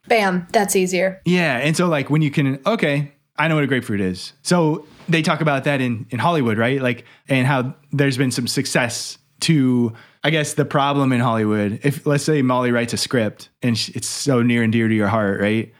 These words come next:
Speaker 2: But, like, as soon as you sell that sucker, it's gonna go through a lot of different egos. The director, the producer,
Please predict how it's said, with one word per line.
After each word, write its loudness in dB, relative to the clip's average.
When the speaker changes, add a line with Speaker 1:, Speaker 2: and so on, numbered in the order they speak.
Speaker 2:
But, -2
like, -2
as -12
soon 2
as 2
you 2
sell 0
that 0
sucker, 0
it's -2
gonna 2
go 2
through 2
a 2
lot 2
of -2
different 0
egos. 0
The -2
director, 0
the 0
producer, 0